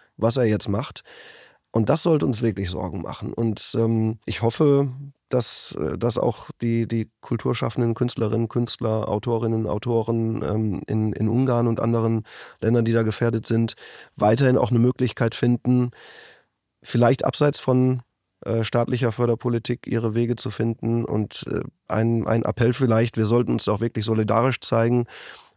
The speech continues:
und, ähm, als deutsche Kultur-Community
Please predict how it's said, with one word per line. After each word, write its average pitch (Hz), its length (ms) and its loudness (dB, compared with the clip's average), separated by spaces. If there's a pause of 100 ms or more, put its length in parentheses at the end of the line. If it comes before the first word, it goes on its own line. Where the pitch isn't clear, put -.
und, 120 440 4
ähm, 110 360 2 (180)
als - 400 2 (220)
deutsche 120 320 4
Kultur-Community 123 1700 2